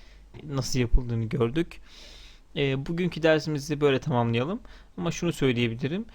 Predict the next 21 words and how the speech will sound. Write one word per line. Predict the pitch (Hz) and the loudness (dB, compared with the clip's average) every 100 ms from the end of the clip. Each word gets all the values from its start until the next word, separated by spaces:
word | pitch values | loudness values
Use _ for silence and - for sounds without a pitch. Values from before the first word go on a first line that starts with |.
| - - 147 | -20 -12 -4
E, | 127 120 120 120 - | 0 2 2 0 -2
bu | 185 | -6
karakter | - 135 120 - 131 | 0 0 2 -2 -2
üzerinde | 120 120 117 117 | 0 0 0 0
yaptığınız | 117 - 135 120 - - - | 0 -4 -4 -4 -4 -12 0
tüm | - 202 151 | 4 4 4
değişiklikleri | 123 117 - - 135 135 139 196 - - - - | 2 0 -6 -12 -4 -2 -2 -4 -8 -20 -20 -6
istediğiniz | 151 - - 151 175 165 - | -6 -2 0 2 2 -2 -2
karakter | 127 120 - 123 | 0 0 -2 -4
üzerinde | 120 117 117 110 143 | 0 0 0 0 -2
de | |
yapabiliyorsunuz. | 147 127 120 135 - 143 156 190 - - - - - - - - | -2 -2 -4 -8 -6 -2 -2 -2 -6 -18 -20 -20 -20 -20 -20 -16
E, | - - - | -14 -14 -12
bu | 170 | 0
dersimizi | 160 143 143 120 117 | 2 2 2 2 2
böyle | 120 120 | 2 0
bitirelim. | - 131 156 170 - - - - | -2 -2 0 -4 -8 -20 -20 -10
Bir | 165 | -6
sonraki | - 123 120 120 | -2 -2 0 0
dersimizde | 117 113 139 120 143 160 147 - - - - - | 0 0 -2 -4 -2 -2 -2 -8 -20 -20 -14 -6
görüşmek | 131 117 - 123 - | -6 -6 -6 -6 -8